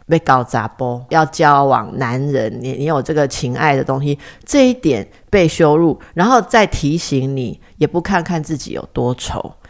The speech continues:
然后怕你不知道自己有多丑，因为搞不好人家本来很漂亮，照镜子是觉得自己很漂亮，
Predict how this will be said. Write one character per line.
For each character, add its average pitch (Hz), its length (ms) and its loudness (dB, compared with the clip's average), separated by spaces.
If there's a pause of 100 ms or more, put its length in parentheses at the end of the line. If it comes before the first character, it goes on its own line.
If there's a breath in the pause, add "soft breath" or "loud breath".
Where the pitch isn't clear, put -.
(120 loud breath)
然 196 120 4
后 214 60 4
怕 285 200 4
你 151 120 2
不 190 140 -4
知 175 140 -4
道 175 120 6
自 160 160 -8
己 147 80 0
有 127 140 -4
多 135 200 -2
丑， - 200 -6
因 220 80 0
为 220 40 0
搞 123 120 -2
不 147 80 -2
好 156 60 2
人 135 100 -4
家 147 100 -2
本 120 160 -6
来 113 140 -4
很 127 120 -6
漂 135 240 0
亮， 135 160 0
照 151 160 2
镜 147 180 -4
子 117 120 -6
是 202 200 -2
觉 127 200 2
得 123 60 4
自 135 140 -6
己 131 100 2
很 - 80 -6
漂 127 120 -2
亮， 139 120 -2